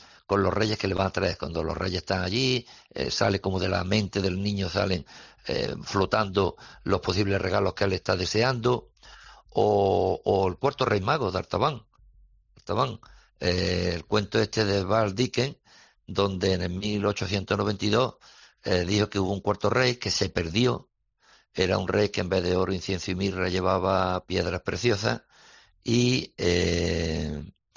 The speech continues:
bueno, era tan bondadoso que vino una tormenta, que estaba, y lo vio al Señor, pero lo vio ya, vio al niño, pero ya crucificado, llegó treinta y tres años tarde.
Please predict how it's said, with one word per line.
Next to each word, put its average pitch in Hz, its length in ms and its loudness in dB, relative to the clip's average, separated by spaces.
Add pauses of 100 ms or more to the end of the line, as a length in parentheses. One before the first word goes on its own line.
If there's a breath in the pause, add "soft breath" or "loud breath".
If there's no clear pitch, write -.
(680 loud breath)
bueno, 120 240 2
era 101 160 -2
tan 110 180 0
bondadoso 127 920 2
que - 120 -2
vino 101 160 -2
una 104 140 -2
tormenta, 131 880 -2
que - 80 -6
estaba, 120 400 0 (480 loud breath)
y 117 100 2
lo 98 140 4
vio 156 240 2
al 139 80 0
Señor, 127 500 -6
pero 101 160 -4
lo 101 80 -2
vio 127 160 -2
ya, 123 240 -4
vio 135 200 -2
al 139 120 -4
niño, 139 260 -8
pero 110 140 -4
ya 123 100 -2
crucificado, 107 680 -2
llegó 90 220 -4
treinta 98 280 -6
y - 40 -4
tres 104 200 -2
años 92 160 -6
tarde. 90 400 -4